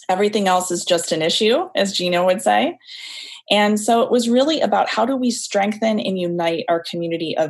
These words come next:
implementers and our worldwide team to be able to get through a crisis like covid nineteen, which, you know, we haven't seen anything like that in our lifetimes. So it's different than a recession.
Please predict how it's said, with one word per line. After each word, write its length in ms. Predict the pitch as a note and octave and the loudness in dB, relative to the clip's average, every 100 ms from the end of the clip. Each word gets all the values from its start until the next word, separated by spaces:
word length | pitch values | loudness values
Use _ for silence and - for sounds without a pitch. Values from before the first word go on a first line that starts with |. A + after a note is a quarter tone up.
| - | -4
implementers 720 | D#3+ - D#3+ D#3 - D#3 D3+ - | -6 -6 -4 -4 -2 -4 -4 -4
and 100 | D#3+ | -4
our 100 | D#3 | -2
worldwide 560 | D#3 D3+ D#3+ C#3+ D#3 | 0 -2 -4 -6 -6
team 340 | - F3+ E3 D#3 | -8 -6 -6 -6
to 120 | - | -8
be 200 | D#3+ D3+ - | -8 -10 -8
able 300 | F#3 G3 F#3 | -4 -2 -2
to 120 | F3 | -2
get 240 | E3+ D3+ - | -2 -2 -4
through 220 | - E3+ D#3 | -6 -4 -4
a 120 | D#3+ | -6
crisis 520 | - D#3 D3+ D#3 - | -4 -6 -4 -10 -6
like 340 | D#3 D3 C#3+ - | -2 -2 -4 -8
covid 300 | - D#3 D3 | -6 -4 -2
nineteen, 560 | D3 A#2 B2 - - - | -4 -4 -6 -8 -8 -6
which, 380 | F#3 F#3 - - - _ | -6 -4 -6 -10 -20 _
you 220 | - F#3+ | -10 -6
know, 100 | D#3+ | -4
we 140 | F3+ | -2
haven't 300 | F#3+ F#3 - | -2 -2 -2
seen 180 | - F3 | -6 -6
anything 360 | E3+ E3 E3+ E3+ | -4 -6 -4 -2
like 180 | D#3 | -2
that 180 | D#3 D3+ | 0 -2
in 100 | D#3 | -2
our 200 | C#3 C#3+ | -4 -2
lifetimes. 800 | D3 D3 A#3+ - - - A3+ - - - - | 0 0 -2 -4 -4 -6 -8 -14 -16 -20 -16
So 140 | - E3+ | -4 -4
it's 140 | E3 | -2
different 340 | - G#3 B3+ B3 | -2 0 0 0
than 100 | A#3+ | 0
a 60 | |
recession. 720 | G3 G3 - D#3+ - E3 E3 | 0 -2 -4 -4 -2 -4 -6